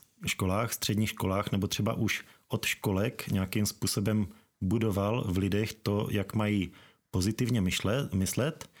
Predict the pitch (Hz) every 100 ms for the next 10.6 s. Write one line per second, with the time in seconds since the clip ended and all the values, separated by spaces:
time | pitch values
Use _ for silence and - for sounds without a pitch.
0 | - _ - - 98 95 - 98 135 -
1 | - - - - - 101 101 - 113 110
2 | 113 - _ 104 104 107 98 110 117 -
3 | - 104 98 113 110 110 104 107 - 110
4 | 104 98 92 107 101 95 - 98 92 -
5 | - 104 98 104 - - 98 95 101 104
6 | 104 101 104 - 101 110 104 117 107 101
7 | 110 110 101 - - _ 95 110 107 -
8 | 101 - - 104 101 110 110 98 98 98
9 | - - - - 107 101 107 107 110 -
10 | 104 101 98 98 107